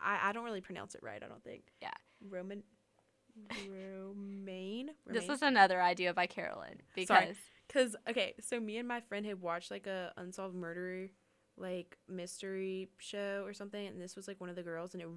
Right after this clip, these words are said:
Speaker 1: really got me.
Speaker 2: Which is also, like, Carolyn doesn't watch these.
Speaker 1: No. Like, I don't watch T V very often, but, like, when I do, it's usually about, like, unsolved murders.
Speaker 2: Yeah.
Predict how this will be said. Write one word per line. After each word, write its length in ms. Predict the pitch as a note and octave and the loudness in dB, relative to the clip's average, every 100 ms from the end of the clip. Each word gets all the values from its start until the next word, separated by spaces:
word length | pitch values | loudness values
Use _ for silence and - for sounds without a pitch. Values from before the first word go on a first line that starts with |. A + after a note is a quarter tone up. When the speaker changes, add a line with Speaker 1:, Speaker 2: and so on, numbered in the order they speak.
| E3+ | -2
Speaker 1:
really 280 | G#3+ A3+ F3+ | 2 4 2
got 280 | D#3+ G2+ | 0 -2
me. 100 | - C4+ | -2 -2
Speaker 2:
Which 100 | C4 | 4
is 80 | C#4 | 10
also, 260 | C4 G4 | 10 10
like, 260 | G#4 - - - | 4 4 0 -2
Carolyn 300 | - A3+ C4+ | 10 12 12
doesn't 280 | G#3+ G#3 - | 12 10 8
watch 260 | - - - | 4 2 0
these. 320 | - - - - - _ _ _ _ | -8 -10 -16 -20 -20 _ _ _ _
Speaker 1:
No. 200 | A3 G3+ - - | -2 0 0 -4
Like, 160 | A3 B3 | -2 2
I 80 | A#3+ | 2
don't 300 | G#3+ C4+ G3+ | 2 0 0
watch 320 | F3 F3 - | 0 0 -2
T 140 | G#3 | -8
V 160 | F3+ E3+ | -8 -6
very 200 | F3 E3+ | -4 -2
often, 380 | G2+ - F3+ F3+ | -2 -4 -8 -8
but, 100 | F3 | -4
like, 220 | F3 - - G3 | -4 -6 -14 -10
when 220 | F3+ F3+ | -8 -6
I 140 | F3 | -6
do, 260 | E3+ E3+ E3 | -8 -10 -10
it's 320 | - - - _ - | -12 -16 -20 _ -16
usually 420 | F3+ E3+ F3 E3 | -10 -10 -8 -10
about, 280 | E3 G2 - | -8 -6 -8
like, 140 | F#2+ - - _ _ - _ _ - | -10 -14 -20 _ _ -20 _ _ -14
unsolved 360 | E3+ - G2 - | -12 -10 -10 -10
murders. 420 | D2 - A3+ - G3+ | -14 -14 -14 -12 -8
Speaker 2:
Yeah. 180 | E3 | -8